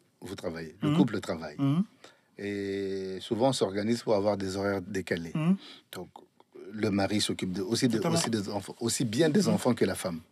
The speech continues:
Speaker 2: Mhm.
Speaker 1: Du coup, les enfants sont habitués aux deux, hein.
Speaker 2: Mhm.
Speaker 1: Ils connaissent leur père, ils connaissent la mère. Et souvent en Afrique, euh, les hommes laissent cette tâche aux femmes.
Speaker 2: Mhm.
Speaker 1: Et ils vont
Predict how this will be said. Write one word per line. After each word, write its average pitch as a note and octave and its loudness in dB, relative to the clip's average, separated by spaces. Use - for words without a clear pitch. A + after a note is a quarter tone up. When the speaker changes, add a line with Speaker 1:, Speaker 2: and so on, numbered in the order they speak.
Speaker 2:
Mhm. D3+ 0
Speaker 1:
Du G#2+ -2
coup, G3 2
les A#2+ 8
enfants A2 4
sont F2+ -2
habitués G2+ 4
aux G2 2
deux, A2+ 8
hein. B2 4
Speaker 2:
Mhm. F#3+ 8
Speaker 1:
Ils - -4
connaissent G2 -2
leur F2+ -4
père, C3 2
ils G#2 -6
connaissent F#2+ -4
la E2 -6
mère. E2 -12
Et A#2 10
souvent C#3+ 6
en E3+ 8
Afrique, D3+ 2
euh, G2 -6
les G#2+ -4
hommes C3 4
laissent A#2+ 2
cette - -4
tâche C#3 -2
aux - -4
femmes. - -12
Speaker 2:
Mhm. D3+ 0
Speaker 1:
Et A#2 2
ils G#2+ 0
vont A#2 2